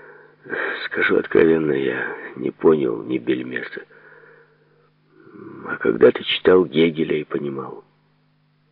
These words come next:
Боголеев очень боялся допросов. Терялся, когда входивший дежурный спрашивал: "Кто на Б?". Вернувшись от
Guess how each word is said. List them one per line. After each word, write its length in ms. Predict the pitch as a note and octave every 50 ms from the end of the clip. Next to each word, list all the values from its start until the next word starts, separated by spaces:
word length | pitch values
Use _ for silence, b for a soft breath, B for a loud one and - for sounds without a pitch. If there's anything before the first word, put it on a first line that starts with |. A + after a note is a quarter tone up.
| _ _ _ _ _ -
Боголеев 640 | - F2 F#2 F2+ A2+ A#2+ C3 C3+ C3+ C3 - - -
очень 300 | - B2+ - - B2 A#2+
боялся 640 | A2+ - A#2 A#2 A2+ B2 B2+ A#2+ G#2 - - - - -
допросов. 880 | - - - - - - - - - - - - - - - - - _ _ _ _ _ _ _ _ _ _ _ _ _ _ _ _ _ _
Терялся, 480 | - G2 G2 A2+ A#2 A2 A2 - G2+ -
когда 320 | - D#2 D#2 D2+ F#2+ F#2
входивший 600 | - - - G2 F#2 D#2+ G#2+ G#2+ G2+ - - F2+
дежурный 520 | D2+ F2 F2+ D#2+ F2 G2+ G2 G2 F#2+ F2
спрашивал: 640 | - - - D#2+ E2+ E2+ D#2+ - E2 D#2 D2+ C#2+ - b b b b b b b b b b b
"Кто 340 | - - - - D#2+ F2+ F#2+
на 180 | F#2+ F#2+ F2+ E2+
Б?". 500 | C#2 B1+ B1+ B1+ B1+ - D#2+ D2+ - - - _ _ _ _ _ _ _ _ _ _ _ _ _ _ _ _ _ _ _ _ _ _ _ _ _ _ _ _ _ _ _ _ _ _ _ _ _ _ _ _ _
Вернувшись 640 | - D2 E2 G2+ G#2 G#2 A#2+ C3 C3+ - - C3+ B2+
от 140 | - A#2 -